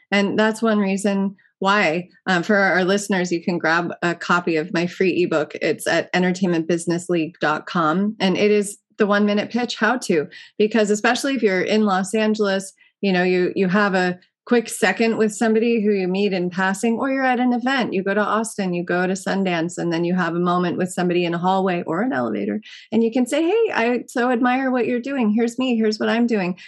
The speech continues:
And everybody has sixty seconds that they're willing to give you before they're like, "Okay, bye." And if you can, you know, hook them in that sixty seconds of, "Hey, I wanna tell you more. Would you be willing to meet with me? Would you be willing to hear a longer pitch?" Then you can always expand from there.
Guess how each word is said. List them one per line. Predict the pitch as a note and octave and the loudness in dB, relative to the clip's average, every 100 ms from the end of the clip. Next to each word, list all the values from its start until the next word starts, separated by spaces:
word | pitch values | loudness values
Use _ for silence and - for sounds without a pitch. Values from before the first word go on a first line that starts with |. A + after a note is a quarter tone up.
| - | -8
And | - G#3+ - | 0 0 2
everybody | A3 A#3+ B3+ B3 | 2 2 2 0
has | A#3+ G#3 G#3+ | 2 0 0
sixty | G#3+ G#3 G#3 | -2 0 -2
seconds | G#3+ A3 A#3 D#3 - - _ | 0 -2 0 -4 -4 -14 _
that | F3+ F#3 | -4 0
they're | G3 | 2
willing | F#3+ F#3+ F#3+ | 2 2 0
to | G3+ | 0
give | G#3 G3+ | 0 2
you | G3+ | 0
before | F3 F3+ F3+ | 0 -4 -2
they're | F3+ G3+ | -2 0
like, | F#3+ F#3+ | 0 -2
"Okay, | C#4+ C#4+ D#4+ | -6 -6 -4
bye." | E4 D#4 D4+ - - - - | -2 -4 -4 -8 -14 -16 -4
And | A3+ A#3 | 0 2
if | B3 | 2
you | A#3+ | 0
can, | A#3 A3+ G#3+ | 2 0 0
you | - A3+ | 0 0
know, | G3+ | 2
hook | G#3 - | 0 -2
them | B3+ A3 | -2 0
in | F#3+ | 0
that | G3 F#3+ | -2 -2
sixty | G#3 - G3 | -6 -4 -4
seconds | G#3+ G#3+ A3 G#3 | -2 0 0 -2
of, | G3+ | -2
"Hey, | A3+ C4+ | -2 0
I | A#3+ | 0
wanna | G#3 A3 | 2 0
tell | G#3+ A3 | 0 0
you | A3 | 2
more. | A3 G#3+ A#3+ F#3 - - _ | 2 2 0 -2 -6 -20 _
Would | G#3+ G#3 | -2 0
you | |
be | A3 A3+ | 2 2
willing | A#3 A#3 | 2 2
to | G#3+ | 2
meet | G#3+ B3 | 0 0
with | A#3+ A#3 | -4 -4
me? | F3 E3+ - | -6 -6 -4
Would | G3 | -2
you | G#3 | -2
be | G#3 G3 | -2 -2
willing | F#3 G3 G3+ | -2 -2 0
to | G3+ G3+ | 0 0
hear | G#3+ G3+ | 0 0
a | |
longer | G3 F#3+ G#3 G#3+ | 0 0 0 -2
pitch?" | G#3 D#3 - | -2 -4 -4
Then | F3+ F#3 | -4 -2
you | F#3 | -2
can | F#3 G3 | -2 0
always | F3 F3+ F3+ | 0 0 -2
expand | D#3+ - - F3+ F#3 F#3 F3+ | -4 -4 -4 0 0 0 -2
from | - E3 | -4 -2
there. | F3 D#3 | 0 -2